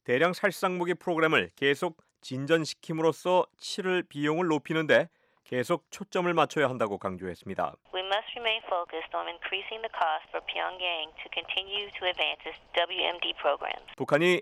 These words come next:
Speaker 1: 핵 미사일 시험과 도발적 행동을 멈추는 등 특정 조건을 충족한다면 직접 대화에 나설 것이냐는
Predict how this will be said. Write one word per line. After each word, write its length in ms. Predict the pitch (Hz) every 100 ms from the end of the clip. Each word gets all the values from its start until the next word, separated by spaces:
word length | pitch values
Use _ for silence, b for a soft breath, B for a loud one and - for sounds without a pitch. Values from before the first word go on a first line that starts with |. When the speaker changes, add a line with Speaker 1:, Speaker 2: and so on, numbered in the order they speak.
| -
Speaker 1:
핵 200 | 190 -
미사일 420 | 160 147 165 160
시험과 440 | 139 160 156 120 - _ _
도발적 520 | - 127 143 135 185 180
행동을 340 | 175 165 175
멈추는 520 | 156 143 131 147 139
등 240 | 156 165 156 _ _ _ _
특정 320 | - - 196
조건을 440 | 160 147 180 175 165
충족한다면 920 | - 180 165 151 147 143 156 165 160 -
직접 340 | - 120 170 -
대화에 520 | 131 135 127 147 175
나설 340 | 156 135 160
것이냐는 640 | 147 143 - 135 139 156